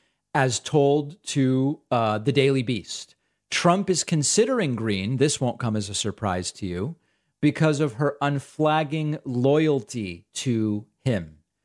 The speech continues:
Speaking on this week's episode of the Daily Beast's The New Abnormal podcast, Draper claimed the discussions have been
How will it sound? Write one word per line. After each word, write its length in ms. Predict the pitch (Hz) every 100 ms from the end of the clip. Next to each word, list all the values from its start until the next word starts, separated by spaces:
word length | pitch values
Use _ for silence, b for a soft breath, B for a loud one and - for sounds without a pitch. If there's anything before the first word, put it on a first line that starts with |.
| _ _ -
Speaking 380 | - 170 165 156
on 140 | 147
this 200 | 147 -
week's 240 | 147 139
episode 460 | 147 135 135 147 135
of 140 | 113
the 40 | 120
Daily 360 | 113 127 123
Beast's 460 | 113 123 123 - -
The 140 | -
New 220 | 120 127 123
Abnormal 560 | 117 123 147 170 135
podcast, 640 | 120 113 98 - 104 95 110
Draper 400 | 123 123 127 120
claimed 400 | - 123 120 107
the 80 |
discussions 720 | 101 101 - 147 143 160 156 139
have 160 | 101
been 160 | 101